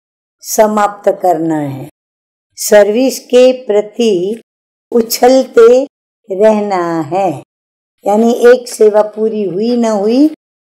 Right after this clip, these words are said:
दूसरा plan करें, दूसरी, फिर तीसरी, परंतु हम करते रहें और वह भी उमंग और उत्साह के साथ।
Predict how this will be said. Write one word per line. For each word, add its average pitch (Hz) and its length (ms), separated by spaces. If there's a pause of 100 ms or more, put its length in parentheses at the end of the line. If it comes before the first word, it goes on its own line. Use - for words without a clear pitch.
(220)
दूसरा 214 400
plan 208 400
करें, 190 480 (380)
दूसरी, 202 480
फिर 190 340
तीसरी, 214 500 (720)
परंतु 277 440
हम 277 180
करते 220 640
रहें 175 540 (680)
और 196 140
वह 208 400
भी 220 300 (360)
उमंग 226 480 (180)
और 196 320 (340)
उत्साह 214 520
के 220 240
साथ। 185 560